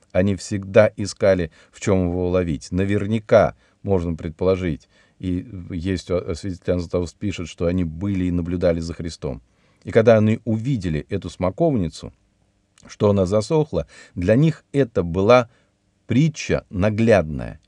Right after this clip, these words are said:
Есть притчи словесные, а есть притчи наглядные. Что это за дерево со-, за смоковницей? Евангелист Марк, между прочим, пишет о том, что когда Христос подошёл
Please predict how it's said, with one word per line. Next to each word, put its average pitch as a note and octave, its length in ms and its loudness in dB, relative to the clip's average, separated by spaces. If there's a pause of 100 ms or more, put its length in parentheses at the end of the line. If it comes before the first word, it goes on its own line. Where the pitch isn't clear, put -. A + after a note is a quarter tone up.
Есть G#2+ 260 -2
притчи G#2+ 340 -2
словесные, F#2 760 -2 (260)
а F2+ 120 2
есть F#2 180 -2
притчи G#2 320 -6
наглядные. D#2+ 720 -2 (960)
Что - 240 -2
это F3+ 200 -2
за F3 160 -2
дерево D#3 300 0
со-, C#3+ 220 -6
за C3+ 120 -6
смоковницей? F#2 720 -2
Евангелист B2 440 -2
Марк, D3+ 280 0
между G#2 260 -4
прочим, A2+ 420 -4 (180)
пишет - 280 -4
о G#2+ 80 0
том, C3 180 0
что G2+ 180 -10
когда G2+ 220 0
Христос G#2+ 440 -6
подошёл G#2 480 -4